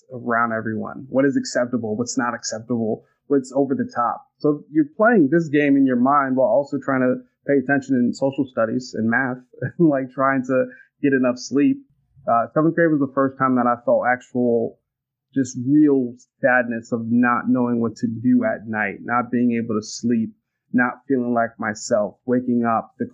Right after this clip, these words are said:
crying for no reason. All of that is what I felt in seventh grade, but I didn't feel like I could talk to a counselor because it's not like my parents were going through a divorce. It's not like I, I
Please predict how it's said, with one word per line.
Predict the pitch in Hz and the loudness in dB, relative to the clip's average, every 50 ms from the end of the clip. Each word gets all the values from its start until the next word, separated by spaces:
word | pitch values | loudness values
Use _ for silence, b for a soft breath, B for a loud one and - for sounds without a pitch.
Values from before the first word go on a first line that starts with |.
| _ | _
crying | - 123 120 120 120 117 117 113 107 110 113 - _ - | -4 0 0 2 2 0 0 -2 -4 -6 -8 -10 _ -2
for | 120 | 0
no | 123 123 120 | 0 2 0
reason. | 120 113 113 120 120 117 104 110 104 101 101 - - _ _ _ _ _ _ | 0 -2 0 0 0 0 0 -2 -4 -4 -6 -6 -10 _ _ _ _ _ _
All | - 123 151 175 180 143 | 0 0 2 4 4 2
of | 113 | 0
that | 113 113 110 107 107 98 80 - _ _ _ _ - | -2 -2 -2 0 0 -2 -2 -6 _ _ _ _ -8
is | 131 120 120 | -8 -6 -2
what | 135 131 | 0 2
I | 127 123 123 | 2 2 2
felt | - 110 101 | 0 -2 -2
in | 113 123 | -2 -8
seventh | - - 113 107 110 107 - | -10 -10 -10 -8 -10 -12 -8
grade, | - 120 123 127 127 117 113 117 - _ _ _ _ _ _ _ _ _ _ - | -4 0 0 0 0 -2 -4 -6 -10 _ _ _ _ _ _ _ _ _ _ -2
but | - 127 | 2 2
I | 135 139 | 4 4
didn't | 147 147 143 139 139 | 4 2 0 0 0
feel | 156 143 | 0 2
like | 135 135 127 | 2 2 0
I | 127 123 | 0 -2
could | 123 113 117 | -2 -4 -4
talk | - 120 117 117 - | -4 -4 -4 -4 -6
to | 110 | -10
a | 104 - | -8 -6
counselor | - 110 104 104 107 - - 78 - - _ _ _ _ _ _ _ - | -4 -4 -4 -4 -6 -8 -10 -10 -10 -14 _ _ _ _ _ _ _ -14
because | 113 113 - 117 120 120 117 117 120 - _ _ _ _ _ _ | -14 -8 -2 -2 0 0 0 -2 -6 -10 _ _ _ _ _ _
it's | - 107 - - | -10 -8 0 0
not | 143 135 | 0 2
like | 127 131 131 123 123 | 2 0 -2 -2 -2
my | 123 120 120 - - | -4 -4 -4 -2 -2
parents | 135 131 127 127 127 | -2 -2 -2 -2 -6
were | 123 | -6
going | 113 120 117 120 110 | -4 -2 -2 -2 -2
through | 110 110 110 | -2 -2 -2
a | 107 | -2
divorce. | 104 104 107 113 110 110 117 139 139 - _ _ _ _ _ _ _ _ - | -4 -4 -4 -2 -2 0 0 -2 -4 -8 _ _ _ _ _ _ _ _ -18
It's | 110 110 - - | -16 -10 -4 -2
not | 120 117 | 0 0
like | 120 117 120 | 0 -2 0
I, | 117 | -2
I | 110 90 - 110 107 104 | -2 0 0 -2 -2 -4